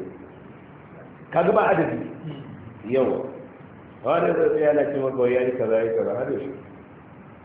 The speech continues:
Bal, malai ce ba haka ba,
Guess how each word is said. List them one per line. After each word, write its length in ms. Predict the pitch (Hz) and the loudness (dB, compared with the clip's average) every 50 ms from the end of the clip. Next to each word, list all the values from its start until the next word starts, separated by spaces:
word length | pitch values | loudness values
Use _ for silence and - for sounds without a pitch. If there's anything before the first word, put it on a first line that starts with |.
| - - - - - - - - - - - - - - - - - - - - 82 87 | -20 -20 -20 -20 -20 -20 -20 -20 -20 -20 -20 -20 -20 -20 -20 -20 -20 -20 -20 -16 -6 0
Bal, 220 | 95 139 151 156 156 160 160 - - - - - - - - - - - - - - | 4 4 4 6 4 2 0 -2 -6 -10 -12 -14 -16 -18 -18 -18 -20 -20 -18 -10 -2
malai 300 | 101 123 143 151 151 151 | 0 2 4 4 6 4
ce 60 | 151 143 | 4 4
ba 120 | 123 127 | 4 4
haka 240 | 135 143 139 - 135 | 4 4 2 0 0
ba, 160 | 113 113 117 | 2 2 4